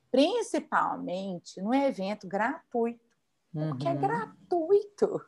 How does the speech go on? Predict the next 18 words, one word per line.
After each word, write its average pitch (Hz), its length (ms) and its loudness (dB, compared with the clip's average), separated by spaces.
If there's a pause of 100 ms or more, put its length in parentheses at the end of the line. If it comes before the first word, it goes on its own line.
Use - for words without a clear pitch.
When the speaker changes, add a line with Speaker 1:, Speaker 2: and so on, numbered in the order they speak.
(220)
Speaker 2:
É. 180 360 2
Speaker 1:
É 370 40 6
muito 392 340 2
pouco 294 380 10
esforço 269 760 6
que 190 100 0
a 165 40 0
pessoa 196 420 4
Speaker 2:
É. 160 40 2
Speaker 1:
tem 208 140 0
que - 160 -14
fazer 190 600 2
pra 165 180 4
ir 147 120 2
lá 113 260 2
ver 120 200 -4
o 135 80 -4
show. - 380 -10